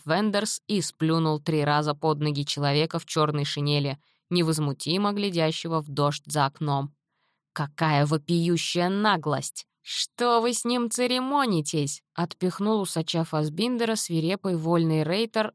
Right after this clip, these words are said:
Михаэль Ханеке. «На бывшую лучшую шпагу Асидо позарились? Шайс драуф! Мисс Керль! Позор на наши головы, если не смоем мы, дворяне Асидо,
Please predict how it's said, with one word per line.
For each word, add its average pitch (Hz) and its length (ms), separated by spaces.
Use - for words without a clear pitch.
Михаэль 165 580
Ханеке. 147 680
«На 180 220
бывшую 247 580
лучшую 247 420
шпагу 233 440
Асидо 226 580
позарились? 160 880
Шайс 233 640
драуф! 208 720
Мисс 233 420
Керль! 202 600
Позор 190 540
на 175 160
наши 170 340
головы, 175 640
если 180 420
не 185 180
смоем 214 540
мы, 175 160
дворяне 170 640
Асидо, 170 640